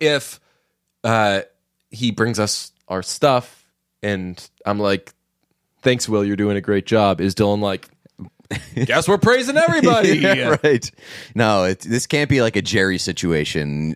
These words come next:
Speaker 2: Will is not your butler.
Speaker 1: Dylan, <laughs> love you, Praise King. <laughs> Praise King is such a good name. Uh, but, uh, I did a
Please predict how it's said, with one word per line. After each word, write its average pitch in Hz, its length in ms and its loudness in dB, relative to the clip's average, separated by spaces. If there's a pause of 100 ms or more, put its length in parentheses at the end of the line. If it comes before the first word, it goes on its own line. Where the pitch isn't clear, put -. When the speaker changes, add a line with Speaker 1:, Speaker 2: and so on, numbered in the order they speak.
Speaker 2:
Will 92 360 2
is 87 100 -4
not 80 240 -2
your 73 120 -4
butler. 69 500 -4 (1120)
Speaker 1:
Dylan, 135 420 2 (500)
<laughs> - 460 -20
love 170 240 0
you, 151 80 -2
Praise 101 320 -4
King. 123 300 -4 (720)
<laughs> - 800 -8
Praise 147 300 -6
King 151 220 -2
is 113 120 -2
such - 360 -2
a 139 40 2
good 143 380 -2
name. 131 340 0 (480)
Uh, 151 240 4 (300)
but, 175 360 0 (220)
uh, 131 320 0 (400)
I 156 160 2
did 175 400 0
a 139 500 -2